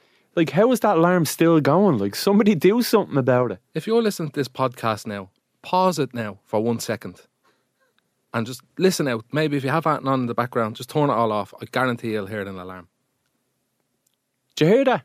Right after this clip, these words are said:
Speaker 1: That's someone's gaff getting robbed. <laughs>
Speaker 2: Like, someone listening to this now is just going, "Fucking hell, these lads are bleeding psychic." <laughs>
Speaker 1: Someone's gaff is getting robbed, and the guards will do, well, they,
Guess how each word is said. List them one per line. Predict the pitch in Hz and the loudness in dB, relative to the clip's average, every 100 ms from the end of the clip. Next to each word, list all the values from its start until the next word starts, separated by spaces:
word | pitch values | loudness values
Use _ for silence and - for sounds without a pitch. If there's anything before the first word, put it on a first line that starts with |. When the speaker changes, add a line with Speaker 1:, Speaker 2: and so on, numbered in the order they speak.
| - | -2
Speaker 1:
That's | 202 - | -2 0
someone's | 196 175 117 | 0 0 -4
gaff | 107 - 139 - | -2 0 0 2
getting | 135 110 | 0 2
robbed. | 110 104 92 - - - - - | 2 2 0 -6 -20 -20 -16 -12
<laughs> | - - - - 185 | -10 -12 -12 -10 -8
Speaker 2:
Like, | 131 | -8
someone | - - 196 165 | -4 0 2 2
listening | 156 135 | 0 -2
to | 123 | -6
this | 120 | -4
now | 120 110 | -4 -4
is | |
just | 104 - | -8 -14
going, | 101 - 220 | -14 -16 -20
"Fucking | - - - | -20 -20 -20
hell, | 101 | -20
these | 95 92 87 | -18 -16 -16
lads | 87 87 | -18 -18
are | 87 | -20
bleeding | 92 95 117 | -18 -16 -14
psychic." | 104 123 - - - | -12 -14 -14 -18 -14
<laughs> | - - 147 - - - - - - _ _ - - - - - _ | -6 -2 -2 -4 -8 -8 -8 -12 -16 _ _ -20 -20 -20 -20 -20 _
Speaker 1:
Someone's | - 330 269 | -6 -4 -4
gaff | - - - | -4 -6 -6
is | 139 | -4
getting | 143 147 131 | -2 -2 0
robbed, | 131 117 107 - | 0 0 -4 -10
and | 113 113 110 _ | -8 -8 -10 _
the | - | -4
guards | 185 214 202 | 0 0 0
will | 160 | 0
do, | 143 143 131 - - _ _ | 0 -2 -2 -12 -20 _ _
well, | 120 147 147 | 0 2 2
they, | 139 | 0